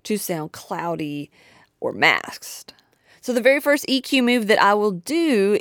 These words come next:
is to take a side high-pass filter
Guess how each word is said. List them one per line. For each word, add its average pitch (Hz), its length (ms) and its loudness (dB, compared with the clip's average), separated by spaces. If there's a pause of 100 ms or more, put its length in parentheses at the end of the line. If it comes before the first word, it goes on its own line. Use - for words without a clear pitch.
is 196 320 4
to 196 140 -8
take 208 440 -2
a 180 140 0
side 208 880 2 (340)
high-pass 233 540 -2
filter 214 480 -2